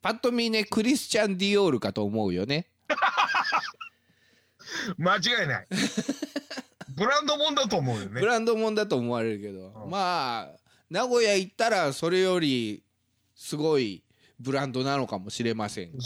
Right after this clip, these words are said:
Speaker 2: <laughs> 名古屋行ったらもうみんなしとるもん。<laughs> ひつまぶしかもうシーディーだから。
Speaker 1: うん、そう。それで横浜の街を歩くっていうね。関内を歩くっていう。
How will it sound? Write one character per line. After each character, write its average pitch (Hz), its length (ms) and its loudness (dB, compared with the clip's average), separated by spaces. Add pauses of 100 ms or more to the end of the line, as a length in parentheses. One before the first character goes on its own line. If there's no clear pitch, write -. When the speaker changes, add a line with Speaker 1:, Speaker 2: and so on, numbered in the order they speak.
(140)
Speaker 2:
<laughs> 135 300 -8
名 170 160 2
古 214 180 2
屋 120 100 2
行 110 100 0
っ - 20 -16
た 131 120 -2
ら 110 100 0
も 113 160 2
う - 20 0
み 107 200 2
ん 202 180 6
な 202 120 4
し - 120 0
と 190 100 0
る 127 80 0
も 95 100 -4
ん。 - 40 -16 (800)
<laughs> - 840 -14
ひ 196 180 0
つ 269 200 2
ま 277 200 4
ぶ 233 180 2
し - 280 2
か 190 420 2
も 147 460 4
う - 60 -6 (260)
シ - 220 4 (160)
ー - 20 2
デ 131 100 0
ィ 147 100 2
ー - 40 2
だ 104 100 -2
か - 140 -20
ら。 - 60 -18 (300)
Speaker 1:
う 117 80 -14
ん、 110 40 -12
そ 110 440 -6
う。 113 40 -20
そ 135 140 -10
れ 170 160 -4
で 196 280 2
横 131 320 0
浜 131 380 -2
の 127 160 -6
街 120 320 -6
を 104 120 -2
歩 107 220 -4
く 90 120 -14
っ - 20 -20
て - 180 -20
い 80 40 -16
う - 20 -16
ね。 165 140 -8
関 123 340 -6
内 110 500 -8
を 95 300 -10
歩 92 180 -12
く - 140 -18
っ - 40 -16
て - 220 -20
い - 20 -20
う。 - 40 -20